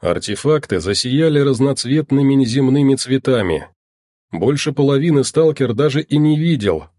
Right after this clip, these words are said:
возможно, и ученые не видели некоторые из них. «Вот, смотри, жемчужина, блеск, мокрица, коралл, тыковка, аксельбант, он же румпель. Это вот мамины бусы,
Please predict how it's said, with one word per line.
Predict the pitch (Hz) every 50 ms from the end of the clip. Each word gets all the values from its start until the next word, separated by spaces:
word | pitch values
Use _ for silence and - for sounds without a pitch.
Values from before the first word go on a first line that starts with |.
| _ _ -
возможно, | - 85 92 90 87 120 139 147 131 123 135 135
и | 135 - 135
ученые | 139 139 131 - - 156 170 170 151 135 117 110 107
не | 107 117 123
видели | 131 143 135 113 104 110 107 110
некоторые | 120 135 123 113 - 98 - 104 107 107 107
из | - - 117 120 113 110
них. | 113 110 95 80 - - - _ _ _ _ _ _ _ _ _ _ _ -
«Вот, | 87 87 101 139 165 165 151
смотри, | - 127 127 135 143 135 - 156 160 139 107 80 - - _ _ _ _
жемчужина, | - 90 98 143 160 151 - - 151 151 147 123 135 135 135 131 123 113 104 - _ -
блеск, | 90 95 107 135 143 147 131 - - - - _ _ _ _ -
мокрица, | - 92 107 135 143 - 147 139 135 123 117 - - - 107 104 95 82 - _ _ _
коралл, | - - 117 143 143 127 123 120 113 110 110 98 - - _ _ _ _ _ -
тыковка, | 156 170 160 - - 147 135 - - - 131 135 131 127 127 _ _ _ _ _ _ _
аксельбант, | - 90 95 95 - - 156 170 175 165 143 131 131 131 123 120 113 113 - _ _ _ _ _ _ _ _ -
он | - 107 131 143 131
же | 113 143 151
румпель. | 147 151 143 127 110 92 78 92 85 76 73 - _ _ _ _ _ _ _ _ _ -
Это | 101 123 143 143 170
вот | 170 170 170 160 - 113
мамины | 113 113 135 156 160 170 165 170 170 156
бусы, | 127 117 131 135 131 120 - - 120 120 113 117